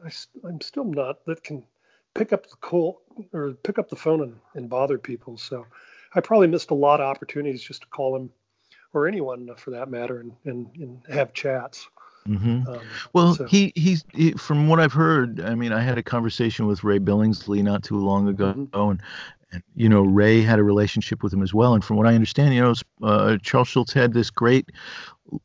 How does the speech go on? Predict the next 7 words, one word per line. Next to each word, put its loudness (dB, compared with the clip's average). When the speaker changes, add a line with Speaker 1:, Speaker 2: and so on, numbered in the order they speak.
Speaker 2:
you 2
know, 8
love 6
for, 0
for -4
speaking 0
with 2